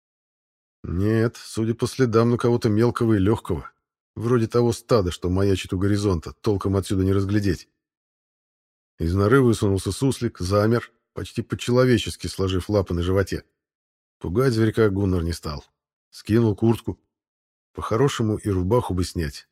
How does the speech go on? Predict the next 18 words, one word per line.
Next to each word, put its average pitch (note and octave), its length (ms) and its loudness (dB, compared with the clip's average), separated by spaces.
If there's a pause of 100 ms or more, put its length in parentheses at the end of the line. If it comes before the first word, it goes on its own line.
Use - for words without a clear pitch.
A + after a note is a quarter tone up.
но G2+ 240 -4
даже G#2 300 0
в G2 60 2
окрестностях G2+ 640 -2
Белокамня G2 840 0
первый A#2 340 2
летний A2 320 2
поход G#2 500 -2
для G#2 200 2
Гуннара G#2 420 0
каждый A2 460 0
год G#2 260 0
оборачивался F#2+ 600 -2
обгоревшим F#2 640 0
до F2+ 80 0
облезающей F#2 580 0
кожи F#2 320 -2
лицом, F#2 460 -2